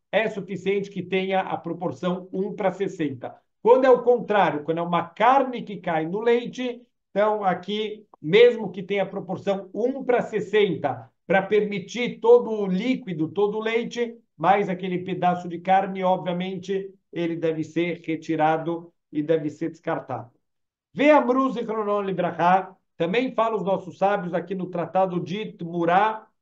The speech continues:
"She'efro shel basar behalav, asur ke'afar kol isurei hanah." Mesmo as cinzas de carne com leite, eles são proibidos como qualquer outro de sim, qualquer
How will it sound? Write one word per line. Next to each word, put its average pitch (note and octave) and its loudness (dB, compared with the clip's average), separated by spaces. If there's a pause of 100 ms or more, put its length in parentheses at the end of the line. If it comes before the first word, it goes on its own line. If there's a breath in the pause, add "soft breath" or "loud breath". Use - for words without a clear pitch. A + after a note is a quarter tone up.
(880)
"She'efro G3+ 6
shel A#3+ 0
basar F#3 -2
behalav, F3+ 0 (320)
asur C4+ -2
ke'afar A#3 2
kol A#3+ 2
isurei G#3 0
hanah." E3+ -4 (720)
Mesmo A#3+ 2
as - -4
cinzas A#3 -2 (440)
de F3 -6
carne A#3+ 2
com G3 -8
leite, F3+ 0 (320)
eles A3 2
são G#3 -2
proibidos F#3+ -4
como A#3 2
qualquer G#3 2
outro A3 4
de F3+ -2
sim, A3 -8
qualquer G#3+ -2